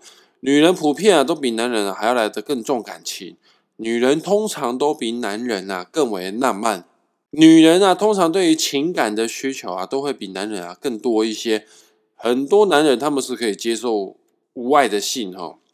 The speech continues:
但是大部分女生确实啊没办法这样子做到啊。所以五行属水的人，他对于爱情这方面呢，都比较有一些浪漫的想法。除此之外呢，对于感情的需求是更渴望的。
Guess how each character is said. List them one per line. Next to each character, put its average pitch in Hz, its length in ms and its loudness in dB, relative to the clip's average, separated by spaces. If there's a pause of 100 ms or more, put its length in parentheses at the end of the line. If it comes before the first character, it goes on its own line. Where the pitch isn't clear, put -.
(100)
但 220 100 6
是 226 80 4
大 214 180 4
部 214 120 0
分 208 200 6
女 143 140 4
生 180 180 2
确 190 240 2
实 117 180 -4
啊 117 100 0
没 117 160 -2
办 143 180 -2
法 98 120 -2
这 123 140 -6
样 110 140 -2
子 98 80 -16
做 107 240 -4
到 104 140 -6
啊。 - 160 -10 (640)
所 226 140 0
以 262 80 4
五 170 180 4
行 180 180 4
属 180 180 4
水 175 220 2
的 123 140 2
人， 120 140 2
他 165 120 -2
对 165 220 0
于 - 20 0
爱 156 260 0
情 117 260 -6
这 131 120 -4
方 127 200 0
面 123 200 -2
呢， 101 140 -4
都 127 160 -6
比 104 100 -12
较 113 240 -6
有 98 80 -4
一 - 20 -4
些 107 300 -6 (260)
浪 139 220 0
漫 123 180 0
的 104 100 -4
想 101 360 -6
法。 - 340 -8 (320)
除 202 160 4
此 190 160 4
之 170 160 4
外 185 240 8
呢， 143 120 6
对 170 180 2
于 160 60 2
感 123 180 0
情 113 180 -6
的 117 80 -2
需 131 160 -6
求 131 120 -2
是 120 100 -8
更 131 180 -2
渴 107 240 -8
望 107 240 -4
的。 90 180 -14